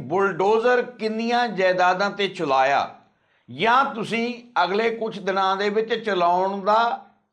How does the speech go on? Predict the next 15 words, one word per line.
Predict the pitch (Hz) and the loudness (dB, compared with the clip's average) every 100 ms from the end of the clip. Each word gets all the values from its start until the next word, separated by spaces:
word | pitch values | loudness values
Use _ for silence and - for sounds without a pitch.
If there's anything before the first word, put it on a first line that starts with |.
| _ | _
ਪ੍ਰੋਗਰਾਮ | 175 190 185 185 196 208 226 220 - - | -2 0 2 4 4 2 0 -8 -16 -10
ਰੱਖਿਆ | 139 156 170 180 | -8 -6 0 0
ਹੋਇਆ | 147 139 | 2 2
ਹੈ। | 139 - - _ _ _ _ _ _ _ _ _ _ _ | 0 -2 -10 _ _ _ _ _ _ _ _ _ _ _
ਇਸ | 214 262 285 - 285 - - - _ | 4 6 4 2 2 2 -4 -16 _
ਪਾਲਿਸੀ | 196 202 214 - 277 262 | 2 2 0 -2 -2 0
ਦੇ | 208 214 220 233 233 233 - _ _ _ | 2 2 4 4 2 -4 -16 _ _ _
ਵਿਰੋਧ | 143 175 202 247 254 | -6 0 4 4 4
ਦੇ | 247 220 | 2 2
ਵਿੱਚ | 208 208 - 196 226 226 226 226 | 0 -2 -6 -2 0 0 -2 -2
ਕਈ | 233 262 | 0 0
ਲੋਕ | 240 196 202 190 185 | -2 0 0 0 -6
ਬੋਲ | 135 151 143 156 | -6 -2 0 0
ਰਹੇ | 208 240 | 0 2
ਨੇ | 220 | 0